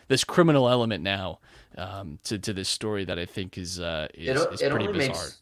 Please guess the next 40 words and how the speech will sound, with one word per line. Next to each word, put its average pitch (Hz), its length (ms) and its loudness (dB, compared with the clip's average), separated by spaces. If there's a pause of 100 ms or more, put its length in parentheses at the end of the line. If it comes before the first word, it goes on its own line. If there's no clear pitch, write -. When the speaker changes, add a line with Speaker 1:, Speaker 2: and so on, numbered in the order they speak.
Speaker 2:
it 110 120 -4
only 139 180 -4
makes 107 340 -4
you 87 60 -14
think, - 320 -8
like, 87 320 -4
what 90 260 -2
was 104 140 -6
potentially 127 720 -4
happening 101 500 -2
while 92 240 2
he 98 80 -8
was 90 220 -8
in 82 120 -10
England, 107 540 -4 (460)
and 92 100 -8
does 95 140 -6
that 107 180 2
have 104 260 0
any, 98 460 -2
you 101 160 -6
know, 80 360 -4 (520)
play 117 580 2
into, 92 720 -6 (720)
you 107 80 -10
know, 90 360 -2 (220)
his, 110 360 -4
his 107 340 -6
form 117 800 -4
in 101 80 -4
the 98 80 -2
last, 98 380 2 (180)
you 104 140 -8
know, 87 120 -2
year 95 360 -2
or 92 80 -6
two 90 440 -8
at 92 240 0
Manchester 90 520 -6
United? 87 540 -4